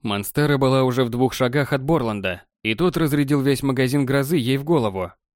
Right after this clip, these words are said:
Монстера остановилась, медленно выгнулась, и пули посыпались с её головы в траву. Она устремила на сталкера такой взгляд, какой бывает у домашней кошки,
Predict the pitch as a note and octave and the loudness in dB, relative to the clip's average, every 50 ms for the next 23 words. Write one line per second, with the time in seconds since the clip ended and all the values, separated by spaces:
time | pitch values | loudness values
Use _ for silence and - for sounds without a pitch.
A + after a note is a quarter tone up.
0 | _ _ - G2+ F#2+ G2 G2 - - C3+ C3+ B2+ C3+ - - C3 - - C3 C3+ | _ _ -10 -6 -6 -4 -4 -4 -2 0 0 0 0 0 -2 -6 -2 -2 0 0
1 | C#3 C#3 E3 C3 G2+ F2+ - - - _ _ _ _ - - G#2 A2+ B2+ A#2+ B2+ | 0 2 0 0 0 -2 -6 -10 -18 _ _ _ _ -10 -4 -2 -2 0 2 2
2 | B2+ B2 B2 B2+ D#3+ D3 B2+ A#2 G2+ F#2+ F2 - - _ _ _ _ _ _ _ | 2 2 2 2 2 0 0 0 -2 -2 -4 -8 -12 _ _ _ _ _ _ _
3 | - - G#2 F#2+ - F3+ F#3 E3+ D#3+ - C#3+ B2+ - C#3 C#3 B2+ D#3+ D3 C#3 - | -6 -4 -4 0 2 2 2 2 2 2 0 0 0 -2 -2 0 0 0 0 -2
4 | - B2+ B2 A#2+ A#2+ A2+ A#2+ A2+ A2 G#2 G2+ A2 G#2 - C3+ B2+ B2+ G#2+ G2 F2+ | -2 0 0 0 0 0 0 0 0 0 -2 -4 -4 -2 -2 -2 -2 -2 -4 -8
5 | F2 - _ _ _ _ _ _ _ _ _ _ - F#2+ F#2+ F#2+ G2+ A2 B2 B2 | -10 -12 _ _ _ _ _ _ _ _ _ _ -6 -6 -4 -2 0 0 0 0
6 | - - B2 B2 B2 B2+ B2 B2 A#2+ A#2+ A2+ - B2+ A#2+ A2+ - A#2+ A#2+ A#2 - | 0 0 0 2 2 2 2 2 2 0 0 0 0 0 0 0 -2 -2 -2 -2
7 | A#2 - - A#2+ A2+ A2+ A2+ C#3 D3+ B2+ G2 - - _ - - A#2+ - D#3 D3+ | -4 -2 0 -2 0 0 -2 -2 -2 -2 -2 -4 -12 _ -8 -8 -6 -2 -2 0
8 | C#3 C#3+ C3+ C3+ D3 D3 C3+ C#3+ C3 C3 B2+ C3 B2+ B2 - D3 C#3+ - E3 C#3 | 0 2 2 2 2 2 2 2 0 2 2 2 0 -2 -2 -4 -2 0 -2 -2
9 | - - - G#2+ F#2 F2 - | -2 -4 -8 -8 -8 -8 -10